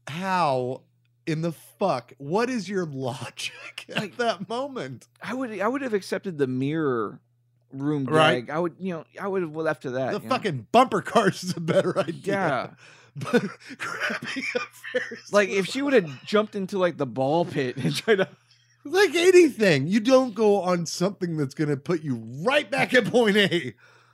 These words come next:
Speaker 2: I'm gonna come back down.
Speaker 1: That's what we call a full circle.
Speaker 2: And this is the other thing with,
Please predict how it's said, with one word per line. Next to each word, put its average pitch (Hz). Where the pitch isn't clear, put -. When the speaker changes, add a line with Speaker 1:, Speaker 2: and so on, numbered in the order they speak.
Speaker 2:
I'm 185
gonna 180
come 165
back 160
down. -
Speaker 1:
That's 320
what 320
we 311
call 269
a -
full 254
circle. 175
Speaker 2:
And 175
this 220
is 233
the 220
other 220
thing 202
with, 175